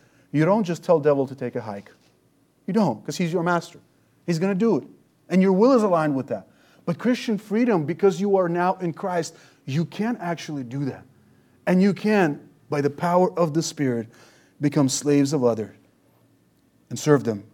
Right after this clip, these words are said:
through love. May God give us grace not to use our freedom to indulge in sin,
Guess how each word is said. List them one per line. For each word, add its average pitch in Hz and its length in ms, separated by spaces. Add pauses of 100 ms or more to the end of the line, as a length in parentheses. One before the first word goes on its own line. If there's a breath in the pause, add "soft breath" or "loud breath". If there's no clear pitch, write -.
(160)
through 120 160
love. 117 340 (1300)
May 135 100
God 170 260
give 160 160
us 143 140
grace 143 380
not 147 200
to 143 80
use 143 220
our 135 120
freedom 131 380
to 135 120
indulge 117 340
in 107 80
sin, 101 340